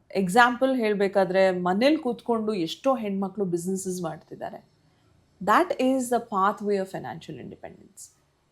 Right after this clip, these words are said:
First step of financial independence. Right investments are the right ways of financial independence.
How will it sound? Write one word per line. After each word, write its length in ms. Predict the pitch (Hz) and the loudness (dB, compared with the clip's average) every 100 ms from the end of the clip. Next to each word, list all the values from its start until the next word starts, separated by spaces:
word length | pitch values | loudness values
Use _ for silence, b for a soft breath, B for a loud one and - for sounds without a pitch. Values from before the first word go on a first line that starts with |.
| _ | _
First 260 | 277 285 - | 4 4 0
step 280 | 190 185 180 | -2 -2 -10
of 140 | 160 | -8
financial 380 | - 208 - - | -10 -12 -12 -12
independence. 640 | 190 - - - - - | -14 -16 -18 -20 -20 -18
Right 320 | 220 214 240 190 | 0 0 0 -2
investments 640 | 202 202 233 233 247 226 202 | -2 0 0 -2 -6 -4 -4
are 100 | 175 | -4
the 80 | |
right 240 | 170 160 156 _ b b b - | -6 -6 -8 _ b b b 2
ways 220 | 185 196 185 | 6 6 6
of 40 | |
financial 520 | 180 151 107 135 160 | -2 -6 -8 -10 -12
independence. 580 | - - - 92 95 - | -12 -14 -16 -16 -18 -18